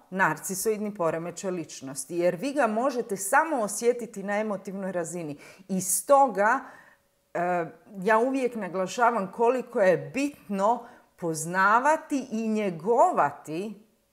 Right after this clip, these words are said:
znači, svoj emotivni život. Upoznajte sebe, upoznajte svoje emocije,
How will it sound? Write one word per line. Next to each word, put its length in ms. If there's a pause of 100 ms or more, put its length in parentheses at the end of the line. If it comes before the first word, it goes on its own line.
(200)
znači, 320
svoj 320
emotivni 540
život. 500 (1120)
Upoznajte 680
sebe, 400
upoznajte 680
svoje 400
emocije, 760